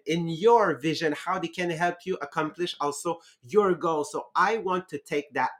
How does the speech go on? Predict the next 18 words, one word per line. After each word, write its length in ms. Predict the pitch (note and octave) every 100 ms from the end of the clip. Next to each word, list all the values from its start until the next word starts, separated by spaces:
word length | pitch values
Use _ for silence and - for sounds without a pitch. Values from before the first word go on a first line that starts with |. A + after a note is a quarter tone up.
| -
time. 220 | B2 F#2+ _ _ _ _
So 180 | - D3
I 140 | C3+ D#3
want 320 | D#3+ D#3 D#3
to 240 | - C#3 C#3+ _
use 380 | B2 D3+ D3+ - -
coaching 520 | - F3+ F3 - D3
session, 640 | - B2+ A#2+ A#2+ A2 B2+
mentoring 560 | E3 F3 F3 D#3 C#3+ C#3
session 600 | - B2 A2+ - A#2+ C3+ - _ _
to 140 | - C3
help 300 | C3+ C3 -
them 320 | C3 B2+ A#2
develop 540 | A2 D#3 B2+ B2 B2 C3 -
and 140 | A#2+ -
achieve 560 | A2+ - - F#3 D3+ -
that 180 | B2 A#2 G#2+
vision. 300 | G2+ G#2+ E2+